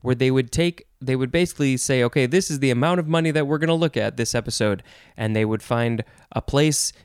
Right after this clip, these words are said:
in one part of the country that you could get for that amount of money, and then a place in another part of the country for that amount of money. And wow, the differences were staggering. Hey?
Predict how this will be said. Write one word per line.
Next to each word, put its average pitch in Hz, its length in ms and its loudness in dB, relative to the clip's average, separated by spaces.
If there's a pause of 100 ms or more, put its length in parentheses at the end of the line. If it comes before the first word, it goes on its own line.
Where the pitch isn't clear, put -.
(100)
in 165 300 2
one 185 240 2
part 151 180 2
of 143 60 2
the 131 80 0
country 127 400 0
that 117 180 0
you 117 140 -2
could 110 180 -8
get 120 160 0
for 120 140 -4
that 117 180 0
amount 110 240 0
of 107 60 -2
money, 101 400 -2
and 107 120 -6
then 120 120 0
a 123 80 -2
place 156 340 0
in 151 160 -4
another 175 340 0
part 139 220 -2
of 123 60 -4
the 120 80 -4
country 123 360 -4
for 117 180 -6
that 110 180 -2
amount 110 240 -2
of 104 60 -4
money. 104 300 -2 (280)
And 98 240 -10
wow, 104 580 0 (100)
the 110 240 -8
differences 165 800 0
were 127 380 0
staggering. 110 1080 -4 (2250)
Hey? 160 640 -2